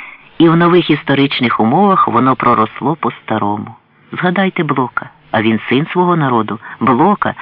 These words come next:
котрий попереду революції бачив Ісуса Христа, і навіть віра в Леніна у багатьох людей не була вільною від містичного забарвлення.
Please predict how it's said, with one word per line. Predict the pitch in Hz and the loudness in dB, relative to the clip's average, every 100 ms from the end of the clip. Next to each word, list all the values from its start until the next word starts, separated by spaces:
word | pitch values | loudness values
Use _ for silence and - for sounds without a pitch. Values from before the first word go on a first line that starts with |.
| - | -8
котрий | - - 127 | -4 0 0
попереду | - 127 151 180 175 160 131 - | 0 0 0 2 2 0 -2 -4
революції | 139 139 127 120 165 - 185 | 0 2 4 4 2 2 2
бачив | 170 123 156 - 160 151 - - | 2 2 0 2 0 -2 -10 -4
Ісуса | - - 135 135 | -4 -2 -4 -2
Христа, | - 139 - - 170 | 0 -2 -4 -6 0
і | 120 | 2
навіть | 135 143 143 120 | 4 2 2 2
віра | 156 170 131 | 4 4 4
в | |
Леніна | 107 127 196 202 165 | 2 2 2 2 2
у | 143 | 2
багатьох | 127 139 143 143 | 2 0 0 0
людей | 135 135 147 | 2 2 2
не | 127 | 2
була | 127 131 123 | 2 2 2
вільною | 143 185 170 165 - - - | 4 4 2 0 -4 -12 -2
від | 120 | 2
містичного | 117 - 131 - 139 127 110 | 2 0 -4 -2 -2 -2 -2
забарвлення. | 110 110 107 101 107 | -2 0 -2 -6 -8